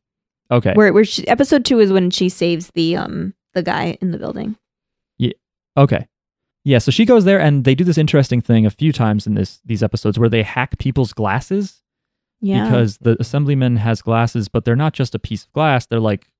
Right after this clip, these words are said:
Speaker 1: Google Glass, you know, they're smart glasses. So to disguise her, they project an image of her as, like, a regular boring bot, not like the cool blue hair V V singing bot that he
Speaker 2: Mm-hmm.
Speaker 1: met, 'cause that's who saved him from the bomb earlier.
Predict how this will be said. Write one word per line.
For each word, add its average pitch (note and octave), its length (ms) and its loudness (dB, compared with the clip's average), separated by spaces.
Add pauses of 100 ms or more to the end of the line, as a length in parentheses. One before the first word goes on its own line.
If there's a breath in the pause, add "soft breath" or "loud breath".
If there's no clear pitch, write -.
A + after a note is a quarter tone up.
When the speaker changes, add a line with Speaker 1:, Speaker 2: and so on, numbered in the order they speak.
Speaker 1:
Google G3 220 4
Glass, F#2+ 440 -4
you A2+ 100 -4
know, A2+ 140 2
they're A2+ 140 2
smart D#3+ 340 -2
glasses. G2+ 560 -6 (600)
So A#2+ 220 0
to - 100 -4
disguise B2+ 480 -2
her, A#2 140 0
they G#2+ 440 0 (580)
project B2 400 0
an B2 80 0
image A2+ 340 2
of F#2+ 120 0
her G#2+ 260 2
as, F#2+ 180 -4
like, G2 140 -2
a F#2 140 -2
regular G#2 400 0
boring G2+ 460 0
bot, F2+ 360 -6
not G#2+ 220 -4
like G2+ 200 -6
the - 80 -6
cool F3+ 320 2
blue D#3+ 220 2
hair D3 240 2
V E3 200 2
V D#3 120 2
singing D3+ 340 -2
bot G#2 260 0
that G#2+ 100 -2
he G#2 100 2
Speaker 2:
Mm-hmm. G#2+ 80 4
Speaker 1:
met, B2+ 280 0 (400)
'cause G2+ 240 0
that's - 340 -4
who A2 180 0
saved G#2+ 300 -2
him G#2+ 120 0
from G#2 160 -2
the G#2+ 80 0
bomb C#3+ 240 2
earlier. F#2+ 440 -4